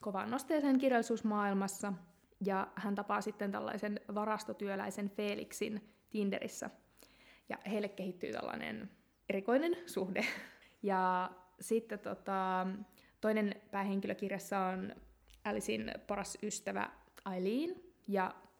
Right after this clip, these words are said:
Eileen on juuri eronnut poikaystävästään ja suree sitä ja päätyy sitten lähentymään tällaisen lapsuuden ystävänsä Simonin kanssa. Ja kirjassa, tai suuri osa kirjaa on niinku heidän sähköpostikirjeen vaihtoa.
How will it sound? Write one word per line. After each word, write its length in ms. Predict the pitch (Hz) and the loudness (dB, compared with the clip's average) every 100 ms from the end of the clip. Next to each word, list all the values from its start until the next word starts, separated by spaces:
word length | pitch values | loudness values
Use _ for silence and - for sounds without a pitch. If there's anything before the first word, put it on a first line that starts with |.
| - | -6
Eileen 260 | 196 196 196 | 2 4 4
on 100 | 190 | 0
juuri 220 | 208 - | -2 -4
eronnut 360 | 196 202 214 - 208 | -4 -6 -8 -8 -2
poikaystävästään 1000 | 285 294 240 233 214 208 - 196 190 190 | 0 2 0 -2 -4 -4 -4 0 0 0
ja 200 | 202 202 - - - - - | -4 -6 -10 -20 -20 -20 -12
suree 440 | - 220 202 196 | -4 0 2 0
sitä 360 | 196 196 202 202 | 0 -4 -2 -2
ja 240 | 208 214 - - - - | 0 -2 -6 -18 -14 -4
päätyy 380 | 190 190 214 | 0 0 -2
sitten 400 | 202 196 - 196 - | -2 -4 0 0 2
lähentymään 500 | 202 208 208 196 196 | 0 2 2 0 -2
tällaisen 640 | - - - 202 196 - - - _ _ _ | -4 -4 -4 -2 -2 -4 -12 -20 _ _ _
lapsuuden 440 | 202 202 202 190 - | -10 -6 -4 -4 -8
ystävänsä 340 | - - 196 | -10 -10 -10
Simonin 420 | - 190 208 - | -8 -8 -8 -8
kanssa. 300 | - 226 - - - _ - | -8 -8 -10 -12 -20 _ -4
Ja 200 | 190 190 - - - | -2 -4 -8 -20 -2
kirjassa, 680 | 214 214 202 - 190 190 - - _ _ | 0 2 0 0 0 -2 -4 -18 _ _
tai 120 | 202 | -2
suuri 220 | 196 220 208 | 2 2 2
osa 140 | 180 | -2
kirjaa 300 | - 202 190 | -4 0 0
on 60 | 196 | 0
niinku 160 | - 170 | -4 0
heidän 480 | 196 196 196 202 - _ _ _ - | 2 2 0 -4 -10 _ _ _ -12
sähköpostikirjeen 1400 | 208 220 208 196 - - 196 - _ _ - 190 180 - 190 | -4 -2 -2 -4 -4 -6 -8 -12 _ _ -6 -6 -4 -8 -6
vaihtoa. 500 | 190 190 - 277 | -6 -6 0 0